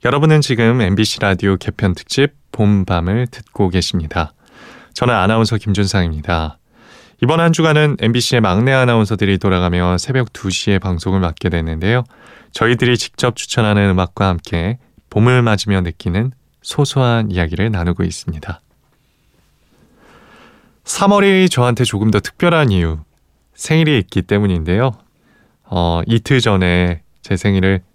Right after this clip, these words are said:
동기들이 챙겨줘서 정말 좋았습니다. 아, 근데 아마 이 삼월에 생일이 있는 분들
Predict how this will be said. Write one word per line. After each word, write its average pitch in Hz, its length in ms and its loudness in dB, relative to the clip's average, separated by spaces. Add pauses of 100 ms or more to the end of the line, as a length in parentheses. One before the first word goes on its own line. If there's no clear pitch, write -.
(200)
동기들이 98 600 0
챙겨줘서 90 720 -4 (380)
정말 87 260 0
좋았습니다. 82 760 -4 (1300)
아, 139 340 0
근데 135 380 2 (120)
아마 131 560 0
이 95 80 0
삼월에 202 760 2
생일이 185 360 2
있는 117 260 2
분들 104 500 0